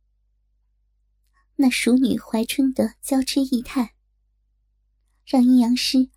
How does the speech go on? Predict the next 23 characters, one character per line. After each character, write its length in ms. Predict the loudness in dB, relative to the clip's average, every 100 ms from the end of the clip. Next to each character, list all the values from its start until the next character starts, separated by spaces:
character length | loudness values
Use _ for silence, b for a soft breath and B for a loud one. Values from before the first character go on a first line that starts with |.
| _ 0
欲 120 | 2
火 220 | 2 -2
爆 180 | 0 -2
升。 320 | -2 -2 -2 -6 _ _ _ _ _ _ _ _ _ _ _ _ _ _ _ _
他 120 | -4 0
这 140 | 0
才 160 | 0 0
感 180 | -2
觉 180 | -2 -2
到， 120 | -2 -4 -4 _ _ _ _ _ _ _
这 160 | -2 -2
双 220 | 2 0
极 160 | 0 -2
心 280 | 0 0 0
猿 220 | 0 -2 -8 _
一 160 | -4 0
害 220 | 2 2
未 120 | 2 0
去。 380 | -2 -4 -4 _ _ _ _ _ _ _ _ _ _ _ _ _ _ _
虽 200 | -2 0
说 160 | 0 0
自 200 | 0 -2
己 300 | -2 -4